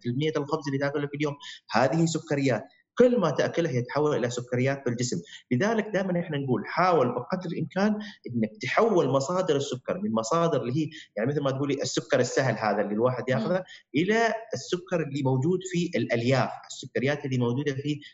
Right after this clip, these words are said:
Speaker 1: المواد المعقده، في المواد الطبيعيه. كل ما اتجهنا اكثر للطبيعه، كل ما كنا اكثر صحه. هذه الواحد يعتبرها حقيقه في حياته.
Speaker 2: مم.
Speaker 1: يعني نتجه للخضروات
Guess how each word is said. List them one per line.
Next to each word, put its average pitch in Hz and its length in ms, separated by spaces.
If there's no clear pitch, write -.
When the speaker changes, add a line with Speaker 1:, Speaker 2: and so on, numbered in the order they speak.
Speaker 1:
المواد 123 420
المعقده، 113 560
في - 100
المواد 131 320
الطبيعيه. 123 600
كل 269 200
ما 226 80
اتجهنا 175 460
اكثر 160 360
للطبيعه، 127 600
كل 165 120
ما 147 220
كنا 143 240
اكثر - 240
صحه. - 340
هذه 185 160
الواحد 156 300
يعتبرها 151 500
حقيقه 127 400
في - 100
حياته. 87 440
Speaker 2:
مم. 214 300
Speaker 1:
يعني 117 240
نتجه 139 440
للخضروات 139 640